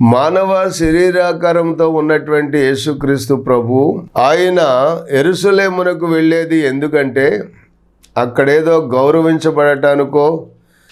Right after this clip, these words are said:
లేక సన్మానించబడటానికో కాదు. కానీ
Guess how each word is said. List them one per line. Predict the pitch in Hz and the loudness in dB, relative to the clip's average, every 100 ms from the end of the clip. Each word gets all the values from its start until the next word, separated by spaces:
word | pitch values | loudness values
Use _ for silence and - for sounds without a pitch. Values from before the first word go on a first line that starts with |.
| _ _ _ - | _ _ _ -2
లేక | 117 127 143 143 151 143 123 127 117 - _ _ _ _ _ _ _ _ - | 0 2 0 0 0 2 0 -2 -8 -20 _ _ _ _ _ _ _ _ -8
సన్మానించబడటానికో | - 131 147 165 175 180 165 170 160 160 156 156 151 151 147 | -2 0 2 2 2 0 0 0 2 2 2 0 0 0 0
కాదు. | 135 123 131 | 0 0 0
కానీ | 139 139 135 143 139 113 | 0 2 2 2 0 0